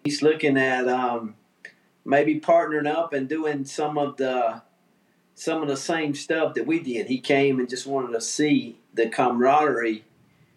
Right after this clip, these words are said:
and, uh, the family atmosphere that we have. And, uh, before he left, and man, he had that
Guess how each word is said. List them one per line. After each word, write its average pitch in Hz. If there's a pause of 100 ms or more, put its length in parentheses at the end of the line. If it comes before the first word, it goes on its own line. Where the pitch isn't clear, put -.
(200)
and, 131
uh, 117
the 113
family 151
atmosphere 131
that 117
we 120
have. 113 (640)
And, 120
uh, 117
before 143
he 147
left, 143 (680)
and 113
man, 135
he 156
had 147
that 143